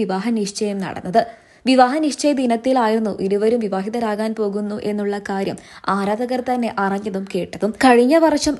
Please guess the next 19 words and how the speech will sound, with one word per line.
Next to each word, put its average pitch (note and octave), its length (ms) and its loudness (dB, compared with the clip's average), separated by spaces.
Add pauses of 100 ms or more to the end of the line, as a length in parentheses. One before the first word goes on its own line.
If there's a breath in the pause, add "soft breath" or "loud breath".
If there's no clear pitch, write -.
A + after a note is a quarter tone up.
ഇതേ A3+ 180 8 (100)
ദിവസമായിരുന്നു A#3+ 760 2 (100)
ഗോപിക G3 340 0 (200)
അനിലിന്റെയും A#3 520 0 (100)
ഗോവിന്ദ് G#3+ 340 2
പത്മസൂര്യയുടെയും G#3+ 1120 0
വിവാഹം. E3 380 -6 (440 loud breath)
ഇപ്പോ G3 180 0 (100)
ഇതാ G#3+ 200 4
വിവാഹം F#3 420 -2
കഴിഞ്ഞിട്ട് G3+ 420 -4 (200)
ആദ്യത്തെ G3 380 -2
വിവാഹ F#3 240 -4 (100)
വാർഷികത്തിന്റെ G3+ 680 -6 (100)
വിശേഷങ്ങളാണ് F#3+ 840 -4 (420 loud breath)
സോഷ്യൽ G#3+ 400 2
മീഡിയയിലൂടെ G#3+ 500 0 (100)
താരദമ്പതികൾ G3+ 680 -2 (120)
തന്നെ G#3 200 -2